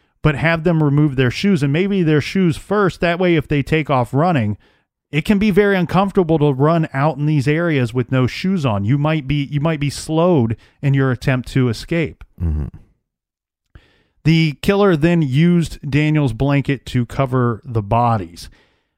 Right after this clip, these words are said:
Speaker 1: From my understanding,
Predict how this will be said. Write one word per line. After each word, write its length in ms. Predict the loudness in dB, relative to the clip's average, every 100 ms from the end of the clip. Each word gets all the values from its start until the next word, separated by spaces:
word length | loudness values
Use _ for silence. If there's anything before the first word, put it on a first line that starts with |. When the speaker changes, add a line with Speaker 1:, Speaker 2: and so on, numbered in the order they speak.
| _ _ _ _ _
Speaker 1:
From 160 | 0
my 360 | 2 2 0 -2 -8 _ _ -2
understanding, 1120 | 0 0 -4 -6 -2 2 2 0 -2 -4